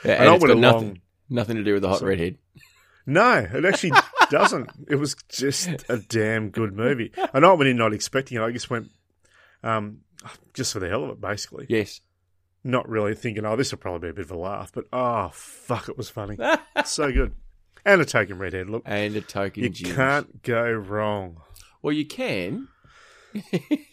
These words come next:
Speaker 1: You can.
Speaker 2: <laughs> Well, well, you can. Yeah.
Speaker 1: Yes.
Speaker 2: <laughs> But look, you're not gonna pick the wrong person for a big budget movie.
Speaker 1: Well, if you've got Jack
Speaker 2: Normally.
Speaker 1: Black,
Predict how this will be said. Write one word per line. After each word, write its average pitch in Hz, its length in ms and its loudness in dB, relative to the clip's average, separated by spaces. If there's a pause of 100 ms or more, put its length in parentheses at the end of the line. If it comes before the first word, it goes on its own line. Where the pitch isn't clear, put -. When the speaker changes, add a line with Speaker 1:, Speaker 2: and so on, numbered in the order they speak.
(180)
Speaker 1:
You 127 160 -8
can. 214 540 0
Speaker 2:
<laughs> 147 180 2
Well, 113 260 0
well, 110 180 -4
you 90 160 -8
can. 104 500 -4 (520)
Yeah. 92 220 -6
Speaker 1:
Yes. 98 440 -4
Speaker 2:
<laughs> 170 60 2 (920)
But 175 200 2 (100)
look, 143 260 2 (220)
you're 147 140 4
not 165 160 4
gonna 131 180 2
pick - 220 -10
the 117 80 -2
wrong 107 260 0
person 101 560 -4
for - 160 -8
a 101 60 -4
big 90 280 -8
budget 104 300 -10
movie. 87 380 -8 (1040)
Speaker 1:
Well, 135 180 6
if 117 140 0
you've 143 120 2
got 127 200 2
Jack 113 220 2
Speaker 2:
Normally. 90 120 -4
Speaker 1:
Black, 95 380 -2